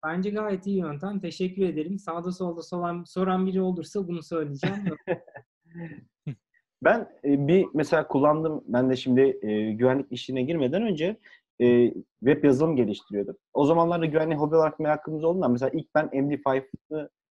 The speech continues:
Speaker 2: kullanıyordum. Ondan sonra baktım decrypt, hani mesela M D five decrypt yazdığımızda bir sürü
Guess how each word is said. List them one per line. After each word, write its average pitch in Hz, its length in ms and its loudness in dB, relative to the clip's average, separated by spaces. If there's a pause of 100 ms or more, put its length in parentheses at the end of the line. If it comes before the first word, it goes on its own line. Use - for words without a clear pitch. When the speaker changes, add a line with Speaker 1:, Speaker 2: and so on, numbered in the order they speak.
(140)
Speaker 2:
kullanıyordum. 98 600 0 (180)
Ondan 127 300 -2
sonra 139 340 -4
baktım 143 500 -2 (560)
decrypt, 143 360 2 (300)
hani 117 140 -4
mesela 110 240 -2
M 131 180 2
D 127 40 0
five 131 240 -2
decrypt 127 340 2
yazdığımızda 110 600 -2
bir 127 80 0
sürü 127 400 0